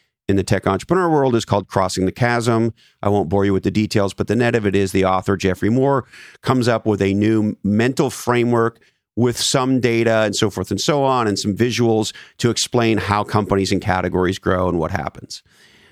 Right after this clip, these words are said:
Well, that became a Bible, and it is a huge contribution, and it continues to be, I'm not sure if it's been thirty years, but it's been a long time. And, um,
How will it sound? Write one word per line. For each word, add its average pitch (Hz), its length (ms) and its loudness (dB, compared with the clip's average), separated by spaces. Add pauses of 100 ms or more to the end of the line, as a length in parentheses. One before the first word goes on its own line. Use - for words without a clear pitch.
(140)
Well, 131 380 0
that 117 260 0
became 110 320 2
a 107 40 2
Bible, 123 520 -2 (180)
and 101 160 2
it 101 100 2
is 104 160 0
a 98 120 2
huge 123 680 -2 (300)
contribution, 110 720 0
and 98 100 2
it - 100 -2
continues 123 480 0
to 110 120 0
be, 95 360 2 (220)
I'm 98 180 0
not 98 140 0
sure - 100 -4
if 85 100 -8
it's 80 100 -10
been 80 160 -4
thirty 90 220 -2
years, 95 180 -2
but 110 80 -2
it's 107 60 -4
been 156 120 0
a 135 60 0
long 110 240 0
time. 127 320 -2 (760)
And, 156 560 2 (440)
um, 120 300 0